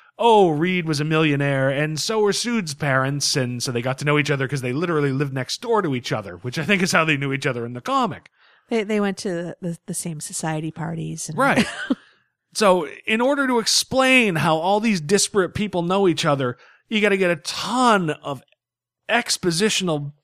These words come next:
Speaker 1: backstory, which is what this
Speaker 2: Yeah.
Speaker 1: movie gave us. It was forty-five minutes
Speaker 2: Oh, yeah.
Speaker 1: before the fucking ship went and anybody even remotely could get any
Speaker 2: The
Speaker 1: powers.
Speaker 2: pacing on this,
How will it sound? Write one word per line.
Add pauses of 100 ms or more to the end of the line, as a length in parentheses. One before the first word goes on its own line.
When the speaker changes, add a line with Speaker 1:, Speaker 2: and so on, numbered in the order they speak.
Speaker 1:
backstory,
which
is
what
this
Speaker 2:
Yeah.
Speaker 1:
movie
gave
us.
It
was
forty-five
minutes
Speaker 2:
Oh,
yeah. (260)
Speaker 1:
before
the
fucking
ship
went
and
anybody
even
remotely
could
get
any
Speaker 2:
The
Speaker 1:
powers.
Speaker 2:
pacing
on
this,